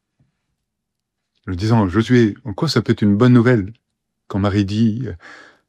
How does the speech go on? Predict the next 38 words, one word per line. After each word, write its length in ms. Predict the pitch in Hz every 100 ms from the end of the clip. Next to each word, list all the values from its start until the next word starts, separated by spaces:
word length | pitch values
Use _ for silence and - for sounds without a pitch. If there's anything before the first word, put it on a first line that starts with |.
| _ _ -
tu 120 | 101
seras 240 | - 95
morte 320 | 95 120 -
ou 40 | 104
guérie ? » 400 | 95 82 82 80 _ _ _ _ _ _ _ _ _ - - - _ _ _ _ _ _ _ _ 165 _ _ _ _ _ _ _ _ _ _ _
C'est 380 | - - - 117
un 60 |
peu 120 | 110
en 120 | 139 135
tremblant 480 | 165 185 233 233 - _ _ _ -
que 80 |
je 100 | 117
disais 220 | 113 127 131
ça, 180 | 160
mais 140 | 151 135
en 80 | 123
même 180 | 135
temps, 200 | 131 147 - - - _ _
moi 160 | 117 127
je 40 |
suis 120 | -
serviteur, 440 | 110 110 113 131 185
c'est 140 | 139
ce 80 | -
que, 80 | 131
les 80 | 120
paroles 340 | 101 110 113
que 120 | -
Marie 240 | 101 95 104
a 80 |
prononcées, 500 | 95 113 135 139 240
donc, 300 | 202 117 -
euh, 40 | 131 - _ - _ _ _ _ 117
je 60 |
veux 100 | 104
bien 180 | 98 104
croire 300 | - 196 -
que 100 | -